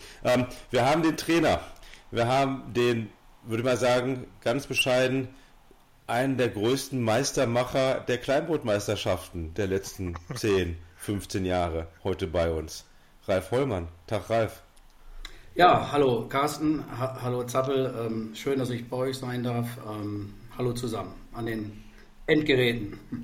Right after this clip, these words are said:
Speaker 1: Erzähl doch erstmal, Ralf, bevor wir was über dich sagen. Ähm, Doppelzweier, Weber-Gelsen, nicht am Start in Varese.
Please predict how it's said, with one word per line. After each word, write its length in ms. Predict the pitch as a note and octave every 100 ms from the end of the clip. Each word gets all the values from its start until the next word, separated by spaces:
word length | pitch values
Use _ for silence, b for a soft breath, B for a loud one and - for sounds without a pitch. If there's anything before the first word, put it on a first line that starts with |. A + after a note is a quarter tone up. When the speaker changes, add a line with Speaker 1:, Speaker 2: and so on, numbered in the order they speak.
| - - -
Speaker 1:
Erzähl 300 | A#2+ - E3+
doch 80 |
erstmal, 320 | D#3 C#3+ C#3 A#2+
Ralf, 140 | A#2
bevor 220 | A#2+ D3
wir 80 | C#3+
was 80 | C#3
über 160 | C#3
dich 220 | C3 D3+ -
sagen. 440 | C3 B2 C3+ C#3
Ähm, 380 | C#3+ B2 B2 A#2+ - B B -
Doppelzweier, 920 | C#3 C#3+ D3 - C#3 C#3 C#3+ C#3+ C#3+ - -
Weber-Gelsen, 1160 | - A#2 C3 C3 G#2+ B2+ D3 C3+ D3 D3 - D#3+
nicht 320 | A#2 C#3+ -
am 120 | D#3
Start 400 | D3 C#3+ C#3 C#3
in 120 | C#3+
Varese. 680 | B2+ B2+ C3 C#3+ C#3 D#3 D3+